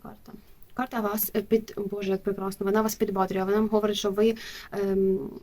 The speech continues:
можете все, да, що ви знаєте багато, що ви не повинні закривати очі на, якщо ви навіть знаєте, десь в глибині душі ви чувствуєте, що щось не так, блядь, ви не зря це чувствуєте, не зря. Вам потрібно або розкопати в собі, або сходити до якогось людини, яка вам там щось розкаже, покаже, да.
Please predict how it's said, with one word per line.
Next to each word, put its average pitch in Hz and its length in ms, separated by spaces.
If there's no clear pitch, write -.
можете 226 400
все, 208 280
да, 196 240
що - 180
ви 220 400
знаєте 190 500
багато, 190 420
що - 200
ви 233 240
не 226 100
повинні 220 300
закривати 208 400
очі 208 280
на, 202 140
якщо 208 260
ви 262 60
навіть 226 200
знаєте, 202 360
десь 254 160
в - 20
глибині 214 240
душі 214 240
ви 202 100
чувствуєте, 196 400
що 208 120
щось 214 200
не 208 60
так, 220 200
блядь, 208 260
ви 208 80
не 214 100
зря 208 180
це 208 100
чувствуєте, - 480
не 220 120
зря. 202 320
Вам 208 200
потрібно 214 460
або 208 200
розкопати 226 480
в - 40
собі, 185 340
або 196 200
сходити 214 360
до 196 80
якогось 185 640
людини, 202 260
яка 185 160
вам 185 120
там 190 140
щось - 160
розкаже, 196 340
покаже, 196 400
да. 196 100